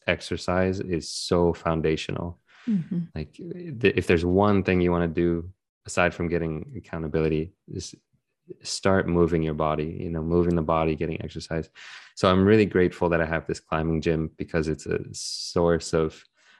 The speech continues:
Speaker 1: social life for me. It's a source of moving my body and staying fit.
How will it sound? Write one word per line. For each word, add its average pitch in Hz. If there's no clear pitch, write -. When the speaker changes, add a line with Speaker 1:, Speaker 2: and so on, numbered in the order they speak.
Speaker 1:
social 95
life 87
for -
me. 85
It's 78
a -
source -
of -
moving 85
my 80
body 78
and 76
staying 87
fit. -